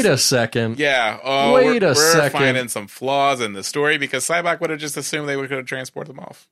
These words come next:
Speaker 2: Exactly. And, like, they should have been able to transport them off unless, unless he, like, intentionally jammed it, which he didn't. He didn't have any kind of technology to
Speaker 1: No,
Speaker 2: do
Speaker 1: I mean,
Speaker 2: that.
Speaker 1: they, they said they would have used them, but the transporters are broken, so they have to.
Speaker 2: Holy shit.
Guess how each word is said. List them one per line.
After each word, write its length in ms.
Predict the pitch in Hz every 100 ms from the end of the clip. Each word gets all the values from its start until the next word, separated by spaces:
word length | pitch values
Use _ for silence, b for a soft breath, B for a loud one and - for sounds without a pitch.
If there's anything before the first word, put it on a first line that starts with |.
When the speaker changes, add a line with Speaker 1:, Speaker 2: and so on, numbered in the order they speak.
| _
Speaker 2:
Exactly. 640 | 170 202 262 269 113 101 -
And, 160 | 127
like, 160 | 139 143
they 80 | 160
should 220 | - 185
have 80 | 180
been 100 | 170
able 220 | 208 180
to 80 | 113
transport 560 | - 113 110 - 110 107
them 160 | 110
off 320 | 110 113 -
unless, 640 | 127 117 117 120 - - -
unless 460 | 139 120 127 123
he, 80 | 135
like, 240 | 123 117 151
intentionally 560 | 120 131 123 120 113
jammed 340 | 101 120 156 131
it, 100 | 123
which 160 | 110
he 80 | 110
didn't. 540 | 101 170 143 139 -
He 80 | 131
didn't 200 | 127 127
have 180 | 120 120
any 100 | 113
kind 180 | 113 107
of 60 |
technology 500 | 101 104 104 107 104
to 60 | 104
Speaker 1:
No, 60 | 107
Speaker 2:
do 60 | 127
Speaker 1:
I 60 | 139
mean, 100 | 110
Speaker 2:
that. 240 | 117 123 110
Speaker 1:
they, 160 | 127 139
they 200 | 110 107
said 160 | 120
they 120 | 113
would 160 | 104 113
have 120 | 104
used 220 | 104 131
them, 120 | 101 98
but 160 | -
the 220 | - 95 90
transporters 480 | - 123 - 80 -
are 60 | -
broken, 240 | - -
so 120 | - -
they 80 |
have 140 | 147 -
to. 60 | 165
Speaker 2:
Holy 160 | 208
shit. 360 | 190 240 220